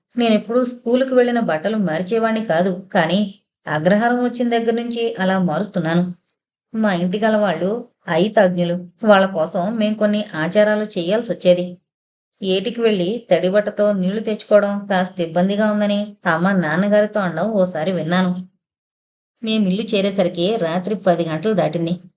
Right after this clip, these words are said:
మా రోహిణి స్టవ్ వెలిగించి ఉప్మా చేసింది. ఉప్మా పోపు పెడుతూ చెప్పింది, "రేపు ఓ కార్డు రాసి వాళ్ళకి పడేయండి, అబ్బాయికి అమ్మాయి నచ్చలేదని" అంటూ. "అలా రాసేస్తే బాగుంటుందా?" నెసిగాను నేను.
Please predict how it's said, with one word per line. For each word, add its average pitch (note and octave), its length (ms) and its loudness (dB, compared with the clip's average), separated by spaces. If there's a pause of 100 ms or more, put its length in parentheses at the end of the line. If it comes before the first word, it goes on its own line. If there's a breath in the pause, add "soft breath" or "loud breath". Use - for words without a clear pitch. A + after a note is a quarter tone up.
(240)
మా A#3+ 180 4
రోహిణి G#3 420 0
స్టవ్ F#3 380 0
వెలిగించి G#3+ 720 -2
ఉప్మా G3 380 0
చేసింది. E3+ 480 -4 (420)
ఉప్మా G#3 360 2
పోపు A3 380 -4
పెడుతూ A#3 320 2
చెప్పింది, F3 600 -2 (400)
"రేపు F#3 240 2
ఓ G3+ 280 0
కార్డు F3+ 360 0
రాసి F#3+ 300 0
వాళ్ళకి F3+ 280 -2
పడేయండి, F3+ 500 0 (120)
అబ్బాయికి F3 380 2
అమ్మాయి E3+ 260 -2
నచ్చలేదని" F3+ 720 0
అంటూ. E3 360 0 (920)
"అలా F3 180 2
రాసేస్తే F3+ 540 -2
బాగుంటుందా?" F#3+ 680 2 (380)
నెసిగాను F3 480 2
నేను. E3 280 -2